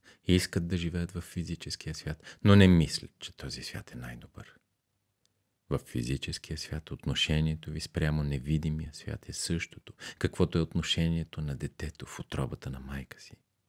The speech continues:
То живее в една малка обвивка и за него това е цял свят.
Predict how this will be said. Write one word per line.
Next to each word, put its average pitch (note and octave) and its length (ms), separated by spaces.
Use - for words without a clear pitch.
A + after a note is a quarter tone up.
То G2+ 120
живее F#2 300
в - 100
една F#2 220
малка F2 500
обвивка - 520
и G2+ 80
за F2+ 140
него G2 260
това D2+ 480
е F#2+ 220
цял E2 300
свят. - 600